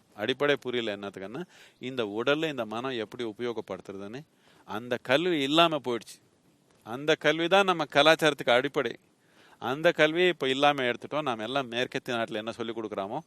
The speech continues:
அதே முட்டாள்தனம் இங்க சொல்லி கொடுக்க ஆரம்பிச்சிட்டோம் இப்ப. இதுல சாப்பாடு மட்டும் தான் நடக்கும். அதுக்கப்புறம் என்ன பண்றீங்க? வயிறு ஃபுல்லான அப்புறம் என்ன பண்ண போறீங்கன்னு கேக்குறேன்.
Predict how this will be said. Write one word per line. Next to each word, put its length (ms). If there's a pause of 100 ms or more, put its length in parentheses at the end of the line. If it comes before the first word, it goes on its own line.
(420)
அதே 640
முட்டாள்தனம் 520
இங்க 160
சொல்லி 220
கொடுக்க 220
ஆரம்பிச்சிட்டோம் 460
இப்ப. 120 (1300)
இதுல 280
சாப்பாடு 500
மட்டும் 200
தான் 200
நடக்கும். 280 (560)
அதுக்கப்புறம் 460
என்ன 100
பண்றீங்க? 340 (320)
வயிறு 260
ஃபுல்லான 280
அப்புறம் 240
என்ன 60
பண்ண 180
போறீங்கன்னு 440
கேக்குறேன். 280